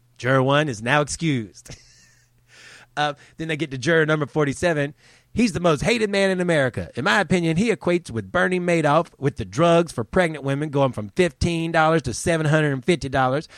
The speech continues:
My parents are in their eighties. They're struggling to pay for their, their medication.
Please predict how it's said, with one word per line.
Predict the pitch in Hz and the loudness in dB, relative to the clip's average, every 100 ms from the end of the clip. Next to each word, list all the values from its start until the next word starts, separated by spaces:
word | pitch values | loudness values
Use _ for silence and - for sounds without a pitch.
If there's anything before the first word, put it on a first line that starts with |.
| - - | -20 -8
My | 127 | -4
parents | - 208 180 - | 0 2 0 2
are | 160 | 0
in | 151 | 2
their | 151 | 0
eighties. | 165 151 110 | 0 0 -2
They're | 101 | -6
struggling | - - 202 180 175 | -8 0 2 2 0
to | 156 | 0
pay | - 185 | 2 2
for | 165 | 2
their, | 160 165 170 | -2 0 -2
their | 170 156 | 0 -2
medication. | 180 175 156 180 170 104 | 0 0 0 0 0 -4